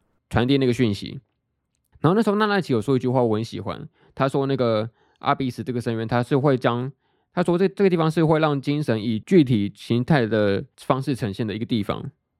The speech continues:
然后他说不管是这种祝福还是诅咒都好，或者说勇气，或者说爱，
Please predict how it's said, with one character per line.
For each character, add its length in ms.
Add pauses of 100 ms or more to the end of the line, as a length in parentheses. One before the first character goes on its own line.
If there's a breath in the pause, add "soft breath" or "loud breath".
(400)
然 120
后 60
他 60
说 80
不 100
管 160
是 220
这 80
种 180
祝 180
福 200
还 100
是 80
诅 120
咒 160
都 60
好， 220
或 140
者 40
说 140
勇 180
气， 160
或 180
者 60
说 140
爱， 260